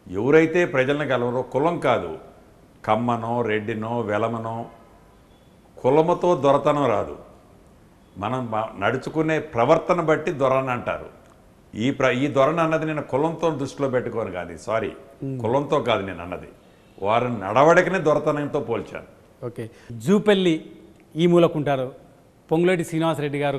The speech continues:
Speaker 2: ఖమ్మం జిల్లా ఆ మూలకుంటారు. మీరు ఇద్దరు కలిశారు. రాజకీయంగా కానీ గతంలో కానీ నాకు తెలిసి మీ ఇద్దరి మధ్య అసలు సంబంధాలు పరిచయాలు కానీ ఎక్కువగా లేవు, కానీ ఇద్దరు కలిశారు. ఒక కమాండ్ ప్యాకేజ్ ఏమైనా మాట్లాడుకున్నారా ఇద్దరు కలిసి ఏమైనా?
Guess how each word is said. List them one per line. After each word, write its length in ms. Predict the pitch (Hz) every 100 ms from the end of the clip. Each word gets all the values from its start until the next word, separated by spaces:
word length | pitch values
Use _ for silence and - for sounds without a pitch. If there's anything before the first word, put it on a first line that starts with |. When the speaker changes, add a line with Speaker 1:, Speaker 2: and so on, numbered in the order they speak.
| -
Speaker 2:
ఖమ్మం 240 | 143 143 139
జిల్లా 160 | 131 127
ఆ 20 | 143
మూలకుంటారు. 500 | 147 135 127 120 110 113 - -
మీరు 140 | 143 147
ఇద్దరు 220 | 131 185 185
కలిశారు. 360 | 160 147 139 120 - - _ _ _ _ _ -
రాజకీయంగా 600 | 131 160 156 175 170 165 160
కానీ 180 | 160 170 165 147
గతంలో 320 | 143 160 160 156
కానీ 180 | 156 165 143 147
నాకు 200 | 160 - 170
తెలిసి 240 | 165 185 165
మీ 80 | 156 139
ఇద్దరి 200 | 165 165 160
మధ్య 160 | 143 156
అసలు 160 | 147 127
సంబంధాలు 460 | 135 147 156 160 156 156
పరిచయాలు 340 | 139 131 151 139
కానీ 120 | 151 147
ఎక్కువగా 280 | 156 143 139 131
లేవు, 160 | 117 - - - -
కానీ 140 | 170 170 147
ఇద్దరు 400 | 151 151 214 220 233 233
కలిశారు. 420 | 175 170 143 123 - - - _ _ _ _ 131
ఒక 80 | 139 -
కమాండ్ 320 | 170 196 220 214
ప్యాకేజ్ 300 | 185 185 175 175
ఏమైనా 160 | 160 151
మాట్లాడుకున్నారా 560 | 147 156 139 143 147 165 170
ఇద్దరు 220 | 139 180 160
కలిసి 180 | 160 160
ఏమైనా? 200 | 151 147